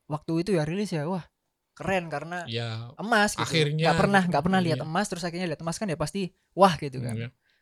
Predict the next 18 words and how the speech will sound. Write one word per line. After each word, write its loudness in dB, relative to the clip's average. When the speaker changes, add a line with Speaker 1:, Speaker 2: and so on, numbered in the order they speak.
Speaker 1:
Ya -12
itu 0
sih -4
kalau -4
kesan -4
pertama, 2
reaction -2
pertama 0
ya 2
itu. -6
Keren -2
gitu. -8
Tapi -4
nggak 2
tahu 2
teman-teman -2
gimana. -4
At-, -10